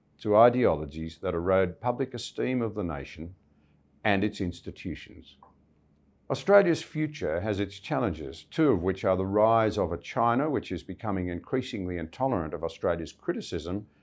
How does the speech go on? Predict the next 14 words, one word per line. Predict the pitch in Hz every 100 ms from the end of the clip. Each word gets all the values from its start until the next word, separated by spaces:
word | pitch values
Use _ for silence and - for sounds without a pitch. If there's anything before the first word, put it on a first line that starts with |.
| _
of | 95 92
its | 92
internal | 95 82 113 101 98
and | 90
global | 90 104 98
policy, | 95 123 131 131 175 - _ _ _ _ _ _
as | 143 120
well | 160 170
as | 147 113
our | 127 120 120 -
own | 143 107 90 104 -
ever-increasing | 107 107 107 95 107 98 98 98
social | - 110 98 101 92
polarisation. | 101 101 90 90 85 90 73 78